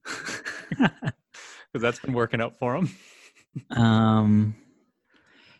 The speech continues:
Speaker 2: if Buffalo ends up dropping off,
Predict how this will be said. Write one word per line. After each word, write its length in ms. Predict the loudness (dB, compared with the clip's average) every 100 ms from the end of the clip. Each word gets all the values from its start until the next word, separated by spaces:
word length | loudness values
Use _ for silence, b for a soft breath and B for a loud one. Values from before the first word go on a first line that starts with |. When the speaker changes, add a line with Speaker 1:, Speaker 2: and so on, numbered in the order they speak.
| b _ _ _ _ _ _ _ _ _ _ _ _ _ _ _ _ _ _ _ _ _ _ _ _ _ _ _ _ _ -2
Speaker 2:
if 180 | -2 0
Buffalo 920 | 2 2 6 6 8 8 8 6 2 -4 _ _ _ _ _ _ _ _ _ _ _ _ -2
ends 160 | 2 2
up 140 | 0
dropping 380 | 2 2 4 2
off, 460 | 2 2 2 -2